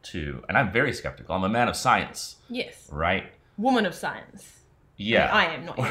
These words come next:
Speaker 2: you.
Speaker 1: <laughs> Right.
Speaker 2: <laughs> Anyway.
Speaker 1: Yeah.
Speaker 2: Yeah, no, yeah.
Speaker 1: Um,
Speaker 2: Totally.
Speaker 1: And so, actually, I have the same kind of level of skepticism as this guy named Michael Pollan. He's an author.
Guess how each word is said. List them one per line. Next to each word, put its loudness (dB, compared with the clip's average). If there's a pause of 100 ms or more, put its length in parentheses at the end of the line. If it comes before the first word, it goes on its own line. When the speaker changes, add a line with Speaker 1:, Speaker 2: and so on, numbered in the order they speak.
(280)
Speaker 2:
you. 4
Speaker 1:
<laughs> -2
Right. 2
Speaker 2:
<laughs> -16
Anyway. 2
Speaker 1:
Yeah. 4 (340)
Speaker 2:
Yeah, 2 (140)
no, 0
yeah. -10 (360)
Speaker 1:
Um, 2
Speaker 2:
Totally. -6 (1040)
Speaker 1:
And 0 (480)
so, 2 (460)
actually, 4
I 8
have 2
the -6
same -2
kind -2
of 0
level 0
of -4
skepticism -6
as 0
this -14
guy -4
named -6
Michael -6
Pollan. -4 (160)
He's -14
an -8
author. -4